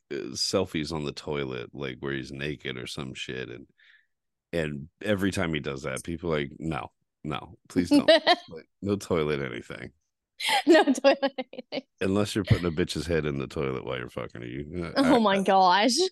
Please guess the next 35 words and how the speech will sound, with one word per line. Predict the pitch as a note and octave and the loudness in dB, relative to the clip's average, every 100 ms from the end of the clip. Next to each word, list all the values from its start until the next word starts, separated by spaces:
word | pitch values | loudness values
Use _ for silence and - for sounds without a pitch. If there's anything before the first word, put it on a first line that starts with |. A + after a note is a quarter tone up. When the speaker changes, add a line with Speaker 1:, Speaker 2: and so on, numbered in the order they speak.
| A#4+ | 6
Speaker 2:
<laughs> | A4+ - _ | 6 2 _
You | C4 B3 E3+ | -6 -6 -6
would. | A#2+ A3+ B3 - - - - | -8 -8 -12 -16 -18 -14 0
Speaker 1:
oh, | E4+ - D2 | 2 2 4
I | G4+ - - - _ _ - | 6 6 2 -14 _ _ -14
totally | - F2 D2+ C2+ C2 | -4 0 0 -2 -2
have, | C2+ A#1 A1 | -4 -6 -8
and | C2 | -8
it's | C#2 - - _ | -8 -10 -16 _
awesome. | D2+ C2+ - - - | -4 -4 -4 -10 -12
<laughs> | D2 - C#3 G#3 - F4+ | -8 -8 -6 -8 -2 0
Speaker 2:
Oh | B3 A3 | 0 0
my | - | -4
fuck. | - - - - - | -6 -8 -8 -10 -6
Like, | - B3 B3 - _ C4+ - - - - - _ _ - - - - | 2 4 4 -2 _ -2 -2 -2 -2 -2 -14 _ _ -10 -10 -10 6
like | C4+ | 10
you're | C4 C4+ | 10 12
waterboarding | A3+ A#3+ F4 F4+ G4 A4 A4 A4+ | 12 12 10 10 8 10 12 12
them | A4 | 10
or | C5 B4 | 10 10
something? | - B4 B4 B4+ - - - _ _ _ _ _ | 10 10 10 8 6 -12 -20 _ _ _ _ _
Speaker 1:
Something | - - G4+ D4 B3+ | -10 0 2 4 4
like | A3+ G#3+ | 4 4
that. | A3 A3+ - _ _ | 4 2 -2 _ _
<laughs> | A#3 G3+ F#3 - F3+ F3+ F#3 A3 - D4+ - | -4 -2 -6 -6 -2 0 2 0 2 0 4
Speaker 2:
I | B3+ | 8
guess | B3 C4 | 8 8
it | |
wouldn't | A3+ | 8
be | G#3+ | 8
waterboarding, | G3+ G#3 G3+ G3+ G3 | 8 8 6 2 2
it'd | G3+ | -2
be, | G3 | -4
like, | F#3+ | -4
drowning. | - - A#3 A3+ | -4 -4 -4 -10